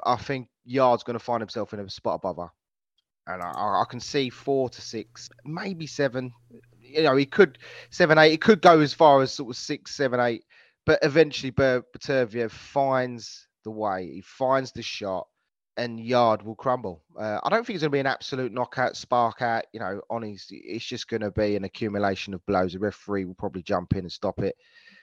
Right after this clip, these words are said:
So, yeah, I will, I would probably, if I was gonna bet on it, I'd say probably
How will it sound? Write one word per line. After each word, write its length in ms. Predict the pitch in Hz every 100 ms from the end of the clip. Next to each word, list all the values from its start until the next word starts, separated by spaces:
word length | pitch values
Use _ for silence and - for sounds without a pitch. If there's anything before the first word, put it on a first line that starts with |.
| _ _ _
So, 140 | - 107
yeah, 280 | 104 113 87
I 140 | 127
will, 200 | 127 123 -
I 100 | 151
would 180 | 147
probably, 300 | - 151 131
if 80 | 131
I 40 | 160
was 80 |
gonna 160 | 151 135 - _ _ _ 131
bet 120 | 101
on 120 | 123
it, 100 | 123 -
I'd 180 | 120
say 400 | - 131 120 117 - _ _
probably 420 | - 196 160 165